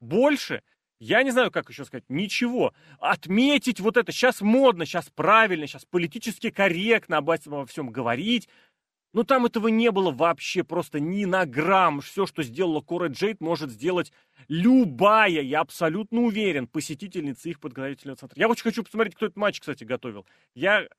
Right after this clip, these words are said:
искренне надеюсь, что всё-таки станет это известно. Потому что вот сделать настолько отвратительный и многочеловечный женский матч,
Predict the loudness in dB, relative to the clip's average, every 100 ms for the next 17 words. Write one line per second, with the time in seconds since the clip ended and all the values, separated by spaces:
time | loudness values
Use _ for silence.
0 | _ -6 -4 -4 -4 -4 0 0 -2 -6
1 | -6 -8 -14 -12 -10 -12 -6 -6 -6 -10
2 | -14 -14 -14 -16 -18 -20 _ -6 -4 -4
3 | -6 -10 _ _ _ -4 -4 -2 -2 -2
4 | -2 -4 -4 -4 -4 -4 -4 -4 -4 -4
5 | -12 -10 -8 -8 -8 -8 -6 -2 -2 -4
6 | -8 -12 -10 -10 -12 -12 -12 -12 -14 -12
7 | -8 -8 -10